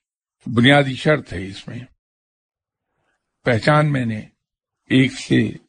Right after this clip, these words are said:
زیادہ موقعوں پر عرض کی ہے۔ پہچان سب کے لیے ایک ہی رہے گی، چاہے کوئی اپنے وقت کا غوث ہے، کتب ہے،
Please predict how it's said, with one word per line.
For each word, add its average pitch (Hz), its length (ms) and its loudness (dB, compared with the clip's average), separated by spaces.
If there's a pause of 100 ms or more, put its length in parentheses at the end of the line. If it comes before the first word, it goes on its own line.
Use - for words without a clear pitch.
(920)
زیادہ 120 420 2
موقعوں 113 420 0
پر 110 100 -4
عرض 104 340 -2
کی 110 320 2
ہے۔ 80 40 -8 (2000)
پہچان 147 760 2
سب 156 260 -6
کے 151 120 0
لیے 120 240 4 (120)
ایک 123 240 2
ہی 139 140 2
رہے 107 140 4
گی، 104 200 -2
چاہے 98 340 -2
کوئی 104 260 -6 (1000)
اپنے 123 280 2
وقت 117 300 0
کا 123 100 -6
غوث 104 520 -2
ہے، 104 240 -6 (1500)
کتب 113 380 -2
ہے، 92 300 -4